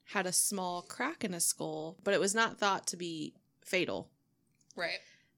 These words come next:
Speaker 1: The conclusion was that the first five hikers found had just died of hypothermia.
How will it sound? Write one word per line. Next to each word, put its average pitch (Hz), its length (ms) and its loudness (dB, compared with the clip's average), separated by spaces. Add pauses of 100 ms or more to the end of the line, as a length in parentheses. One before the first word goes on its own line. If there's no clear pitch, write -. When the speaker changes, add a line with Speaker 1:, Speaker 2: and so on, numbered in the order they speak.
Speaker 1:
The 185 380 4
conclusion 254 560 0
was 175 360 0
that 175 140 -2
the 180 80 -4
first - 380 -2
five 175 260 -4
hikers 165 600 -4
found 160 680 -4
had 160 240 -10
just - 320 -6
died 135 300 -4
of 147 100 -14
hypothermia. - 840 -10